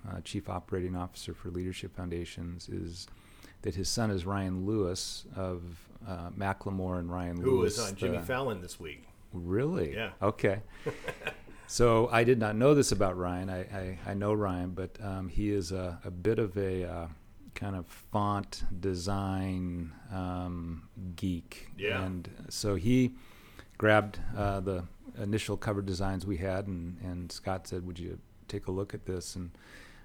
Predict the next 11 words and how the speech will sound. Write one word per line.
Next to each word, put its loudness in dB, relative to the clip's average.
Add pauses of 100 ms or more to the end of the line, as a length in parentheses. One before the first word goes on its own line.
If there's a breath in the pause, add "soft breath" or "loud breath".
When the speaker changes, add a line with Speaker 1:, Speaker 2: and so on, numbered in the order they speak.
(140)
Speaker 1:
um, -4 (240)
as -2
I 4
understand 2
it, 2
Ryan 0
said, -2
"Now, -2
if -6 (160)
you 0
want 2